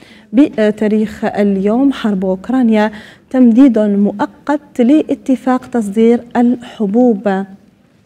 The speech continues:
أما فيما يخص الوضع في فلسطين فتكتب القدس: مسيرة الأعلام تعيد التوتر. الأسد يشارك بقمة جدة وقطر تتمسك بحل يرضي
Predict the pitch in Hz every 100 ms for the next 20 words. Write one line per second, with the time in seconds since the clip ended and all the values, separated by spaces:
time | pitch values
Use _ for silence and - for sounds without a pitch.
0 | _ _ _ 254 240 226 202 202 - 240
1 | 190 196 214 202 208 - 185 214 - 269
2 | 269 277 - - 262 262 262 254 - 254
3 | 240 - 233 226 247 240 - 294 285 -
4 | - - - 226 - 285 311 277 220 226
5 | 226 208 208 262 262 - 214 202 214 220
6 | 226 226 208 214 202 - 269 - - 262
7 | 226 202 - 185 180 185 185 - _ -
8 | - _ - _ _ _ - 247 247 -
9 | 233 196 214 208 226 214 214 208 202 190
10 | 202 208 220 214 214 208 214 208 202 202
11 | 208 202 202 240 240 208 208 220 208 208
12 | 233 - 240 - - 233 247 240 185 208
13 | - 262 269 262 277 254 240 269 233 254
14 | 262